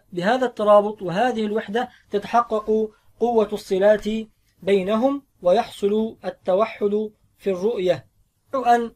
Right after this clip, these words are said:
نخلص بأن الغرض الرئيس منه هو الدعوة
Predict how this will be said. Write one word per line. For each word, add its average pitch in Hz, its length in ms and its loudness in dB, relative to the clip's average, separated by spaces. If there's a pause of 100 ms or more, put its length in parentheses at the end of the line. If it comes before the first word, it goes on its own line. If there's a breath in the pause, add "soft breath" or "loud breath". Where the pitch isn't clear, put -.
نخلص 240 520 -2 (1400)
بأن 240 320 2
الغرض 214 400 2
الرئيس 190 640 -6 (100)
منه 208 560 -2
هو 190 320 2 (400 soft breath)
الدعوة 220 840 -2